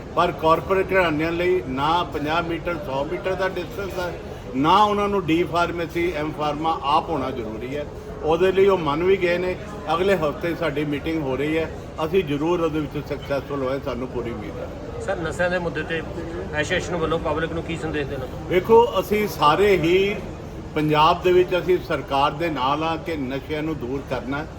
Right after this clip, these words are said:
Speaker 1: ਸਾਡਾ ਉਨੱਤੀ ਹਜ਼ਾਰ ਕੈਮਿਸਟ ਹੈ, ਹੋ ਸਕਦਾ ਕਿ ਇੱਕ ਦੋ ਪਰਸੈਂਟ ਭੇੜਾਂ ਐਡਸੀਆਂ ਕਾਲੀਆਂ ਹੈਗੀਆਂ ਹਰ ਜ਼ਿਲ੍ਹੇ ਦੇ ਵਿੱਚ ਹੋਣਗੀਆਂ।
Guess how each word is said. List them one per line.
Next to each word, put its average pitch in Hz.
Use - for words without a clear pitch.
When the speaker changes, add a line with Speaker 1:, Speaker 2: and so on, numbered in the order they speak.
Speaker 1:
ਸਾਡਾ 165
ਉਨੱਤੀ 190
ਹਜ਼ਾਰ 190
ਕੈਮਿਸਟ 151
ਹੈ, 123
ਹੋ 165
ਸਕਦਾ 202
ਕਿ 185
ਇੱਕ 196
ਦੋ 160
ਪਰਸੈਂਟ 175
ਭੇੜਾਂ 147
ਐਡਸੀਆਂ 156
ਕਾਲੀਆਂ 143
ਹੈਗੀਆਂ 143
ਹਰ 185
ਜ਼ਿਲ੍ਹੇ 180
ਦੇ 214
ਵਿੱਚ 196
ਹੋਣਗੀਆਂ। 135